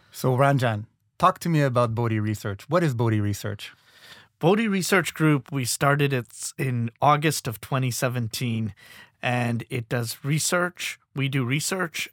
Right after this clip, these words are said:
Speaker 2: and education and alternative investments. On the research side, we have advisory and consulting. And on the education, we have seminars, webinars, symposium,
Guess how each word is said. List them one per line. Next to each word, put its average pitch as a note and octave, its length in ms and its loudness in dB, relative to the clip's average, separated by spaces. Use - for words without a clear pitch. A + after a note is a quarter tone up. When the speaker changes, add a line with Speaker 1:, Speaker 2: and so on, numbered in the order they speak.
Speaker 2:
and B2 300 -2
education B2+ 760 -2
and G#2 120 -4
alternative A2 560 -6
investments. - 760 -10
On A#2+ 140 -4
the A#2+ 100 -4
research E3+ 400 0
side, C3 380 0
we A#2+ 160 -6
have A#2 200 -2
advisory B2 680 -2
and A2 160 -4
consulting. A2+ 680 -6
And B2 100 -4
on B2+ 140 -2
the B2 140 -2
education, B2 760 -4
we A2 160 -6
have G#2+ 300 -4
seminars, A#2 840 -2
webinars, A2 760 -4
symposium, G#2+ 960 -4